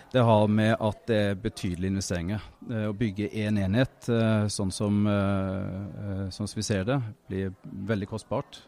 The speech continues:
eh, og innbefatter, eh, stor, eh, stor, eh, risiko. Så det er jo en, eh, en skalaeffekt også, eh, på dette. Og så ligger det i prosjektbeskrivelsen, så ligger det ulike, eh, moment som vi skal teste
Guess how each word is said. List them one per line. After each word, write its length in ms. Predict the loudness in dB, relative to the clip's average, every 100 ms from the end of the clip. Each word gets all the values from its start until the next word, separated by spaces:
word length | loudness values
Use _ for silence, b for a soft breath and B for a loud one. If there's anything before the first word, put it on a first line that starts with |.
| -10
eh, 500 | -4 -2 -2 -2 -4
og 120 | -4
innbefatter, 640 | -2 -2 -4 -6 -4 -4 -4 -10
eh, 380 | -12 -8 -8 -8
stor, 400 | -10 -10 -8 -8 -8
eh, 260 | -6 -6 -6 -14 b b b
stor, 320 | -14 -10 -8
eh, 340 | -6 -6 -4 -4
risiko. 420 | -6 -6 -8 -8 B B B B B
Så 160 | -12 0
det 140 | 2
er 80 | 4
jo 100 | 4
en, 280 | 4 4 4
eh, 320 | 2 0 -2
en 120 | -4
skalaeffekt 720 | -4 -4 -4 -6 -6 -8 -8
også, 200 | -8 -8 -10 -12
eh, 260 | -6 -6
på 140 | -4 -6
dette. 220 | -4 -6 -6 -6
Og 60 |
så 100 | -2
ligger 340 | 0 2 0 0
det 180 | -2 -2 -4
i 200 | -4 -4
prosjektbeskrivelsen, 920 | -6 -6 -6 -6 -6 -4 -2 -2 -4 B B B B
så 160 | -6
ligger 380 | -2 0 -2 -4
det 340 | -2 0 0 -4 -4
ulike, 880 | 0 0 0 -4 -8 -6 -4 -4 -6 -10
eh, 880 | -8 -6 -6 -4 -6 -6 -8 -8 -6 -8 -10 b b b b b -16 -8
moment 460 | -2 0 0 -2 -6
som 120 | -8
vi 60 | -6
skal 160 | -6
teste 300 | -4 -6 -4